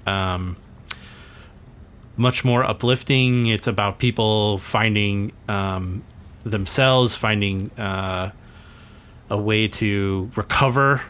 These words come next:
you know, after, and, and that's why I, I chose it for this one, because Danny's character is just totally lost in the beginning of the novel, and,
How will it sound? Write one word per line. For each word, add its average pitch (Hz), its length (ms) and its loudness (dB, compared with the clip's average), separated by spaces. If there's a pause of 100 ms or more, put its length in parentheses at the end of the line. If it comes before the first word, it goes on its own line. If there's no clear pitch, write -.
(120)
you 120 100 -2
know, 117 340 2
after, 104 480 0
and, 110 200 -2
and 120 160 0
that's - 160 0
why 127 200 4
I, 117 160 -4
I 117 80 -2
chose 117 280 2
it 120 100 0
for 104 120 -4
this 98 220 -2
one, 110 180 0
because 98 480 0
Danny's 101 480 0
character 101 420 -2
is 90 240 -4
just - 400 -2
totally 110 420 0
lost 98 480 -2
in 98 60 -6
the 98 80 -6
beginning 95 440 -6 (560)
of 101 100 -2
the 104 80 0
novel, 95 400 0
and, 92 180 -4